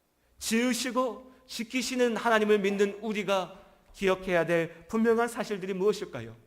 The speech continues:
무엇보다 먼저 우리의 삶은 우리 스스로 만들어낸 것이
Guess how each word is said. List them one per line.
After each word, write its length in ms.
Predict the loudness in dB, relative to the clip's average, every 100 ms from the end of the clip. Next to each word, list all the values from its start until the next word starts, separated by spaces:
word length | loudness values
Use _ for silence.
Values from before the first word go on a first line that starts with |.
| _ _ _ _
무엇보다 460 | 4 4 6 4 4
먼저 500 | 4 2 -2 -4 -6 -18 -20 _ _ -16
우리의 300 | -8 0 2
삶은 540 | 2 -2 -4 -4 -8 -12 -20 _ _ _ _ _ _ _ _ _ _ _ _ _ _ _ _ _ _
우리 200 | -8 -8
스스로 360 | -8 -8 -6
만들어낸 480 | -4 -4 -4 -4 -6
것이 400 | -8 -8 -10 -10